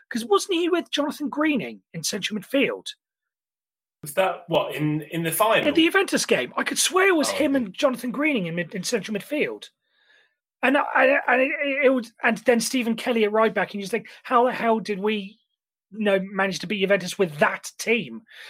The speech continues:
Speaker 2: No, it must have
Speaker 1: Yeah.
Speaker 2: been Dixon, Dixon Atuhu, because Dixon Atuhu set up the,
Speaker 1: Set
Speaker 2: set
Speaker 1: up
Speaker 2: up the
Speaker 1: the
Speaker 2: Dempsey goal, didn't he?
Speaker 1: I could
Speaker 2: Maybe
Speaker 1: swear
Speaker 2: Greening
Speaker 1: Jonathan
Speaker 2: came
Speaker 1: Greening
Speaker 2: on.
Speaker 1: played a role. I could swear Greening was, oh well, I probably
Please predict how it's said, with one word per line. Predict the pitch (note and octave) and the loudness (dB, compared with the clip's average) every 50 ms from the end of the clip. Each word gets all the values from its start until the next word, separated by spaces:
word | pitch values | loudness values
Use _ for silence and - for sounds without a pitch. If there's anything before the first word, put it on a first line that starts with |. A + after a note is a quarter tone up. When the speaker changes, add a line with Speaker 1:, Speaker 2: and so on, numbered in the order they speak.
| - - - | -20 -10 -6
Speaker 2:
No, | A#2+ G#2 | -2 -2
it | A2+ C3+ | 0 2
must | E3 - C#4 | 4 6 6
have | C#4 A#3 | 6 6
Speaker 1:
Yeah. | G3 - | 4 2
Speaker 2:
been | F#3+ | 0
Dixon, | - D3+ - - B2+ A2+ A2+ A2 - - | -2 -4 -4 -4 -6 -6 -6 -6 -4 -4
Dixon | G3 F#3 - - C3 A2 | -4 -2 -2 -2 -4 -4
Atuhu, | G2 - - D3 D3 A#2 G#2+ G2+ G2 G2 | -4 0 0 0 0 0 -2 -6 -6 -8
because | G#2+ G2 A#2+ A2+ | -8 -8 -6 -4
Dixon | - F3 D#3+ - - A#2 G2+ | -4 -4 -4 -4 -4 -6 -6
Atuhu | - - C3 A#2+ G#2+ G2+ G2 F#2+ | -4 -2 -2 -2 -2 -2 -4 -2
set | - - C#3 B2+ G#2+ | 0 2 2 2 2
up | A2+ A2 | 0 -2
the, | - G#2+ G#2 | -4 -6 -2
Speaker 1:
Set | - - C4 G#3+ - | 0 2 2 2 4
Speaker 2:
set | B2 - | 2 2
Speaker 1:
up | - | 2
Speaker 2:
up | - | 2
the | G#3+ G#3+ | 2 4
Speaker 1:
the | - | 4
Speaker 2:
Dempsey | C#3+ D3 C#3+ - - - | 4 2 0 -6 -6 -6
goal, | G2 F#2+ G#2 | -6 -6 -6
didn't | A2+ B2 A2 F#2+ | -6 -6 -4 -4
he? | F2+ F2+ F2 - _ _ _ _ - | -6 -6 -8 -10 _ _ _ _ -4
Speaker 1:
I | G3+ G#3+ | -2 -2
could | - - - | -2 0 2
Speaker 2:
Maybe | C#3+ C#3+ | 4 6
Speaker 1:
swear | B2+ - B2 | 6 4 6
Speaker 2:
Greening | - C3 B2+ A#2 | 6 4 4 4
Speaker 1:
Jonathan | A2+ | 4
Speaker 2:
came | A2+ G#3 | 0 2
Speaker 1:
Greening | - A2 - G#3 G2 - | 2 2 2 2 2 0
Speaker 2:
on. | F2+ | -2
Speaker 1:
played | - G#3+ G3 F#3 F#3 | -2 -2 -2 0 0
a | F#3 | 0
role. | F#3+ G3 F3+ D#3+ C#3 B2 A#2 - _ _ - - | 0 0 0 -2 -4 -8 -12 -18 _ _ -6 -6
I | F3+ | -4
could | - - - | -4 -4 -4
swear | - - - - B3 A3+ A3 | -4 -2 0 0 0 0 0
Greening | F#3+ F3+ G#3 G3 F#3+ F3+ | 0 -2 -4 -4 -4 -4
was, | F#3 B3+ | -2 2
oh | D4+ A3 G3 | 4 4 4
well, | D#3 B2+ - - _ _ _ _ _ _ _ _ _ _ _ _ _ - | 4 0 -4 -8 _ _ _ _ _ _ _ _ _ _ _ _ _ -10
I | C#4+ A3+ - - _ _ - | -8 -8 -10 -12 _ _ 2
probably | - C#4 B3 A3+ G#3 D#3+ | 4 4 4 2 0 -4